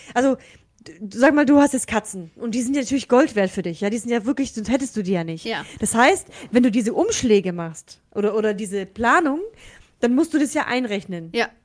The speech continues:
Speaker 1: Du, du schreibst einmal oder du denkst, okay, ich brauch zwanzig oder keine Ahnung, wie viel Geld das ist, sagen wir mal fünfzig Euro für Essen für
Speaker 2: Ja.
Speaker 1: die Katzen und du musst dir zwanzig Euro aufschreiben für Spielsachen.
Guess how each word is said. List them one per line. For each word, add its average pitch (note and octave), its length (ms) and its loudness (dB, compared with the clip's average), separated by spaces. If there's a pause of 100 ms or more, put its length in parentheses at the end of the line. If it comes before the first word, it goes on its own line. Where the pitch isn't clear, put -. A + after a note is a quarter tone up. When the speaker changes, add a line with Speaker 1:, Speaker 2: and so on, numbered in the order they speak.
(680)
Speaker 1:
Du, B3 140 2
du A#3 100 -4
schreibst C#4 380 2
einmal F4+ 520 6 (180)
oder A#3+ 140 4
du A3+ 40 2
denkst, C4+ 260 4
okay, C#4 240 2
ich D4+ 120 2
brauch A#3+ 200 0
zwanzig C4+ 440 -2
oder G#3+ 140 0
keine G#3 160 -2
Ahnung, A#3 140 -4
wie G3+ 40 -8
viel F3+ 120 -12
Geld G3+ 160 -2
das A#3 100 -8
ist, G#3 80 -10
sagen A3 120 -2
wir G#3+ 60 -2
mal A3 200 2 (300)
fünfzig F4 400 0
Euro A#3 180 -2
für A3 240 -2
Essen C#4+ 300 -2 (300)
für - 100 -6
Speaker 2:
Ja. - 60 6
Speaker 1:
die D4 60 6
Katzen D#4+ 340 -2 (720)
und C4+ 200 0
du C4 60 6
musst A#3+ 500 8
dir C4+ 360 6 (600)
zwanzig D#4+ 480 0
Euro D#4 320 0
aufschreiben B3+ 800 0
für B3+ 120 -2
Spielsachen. F3 580 -4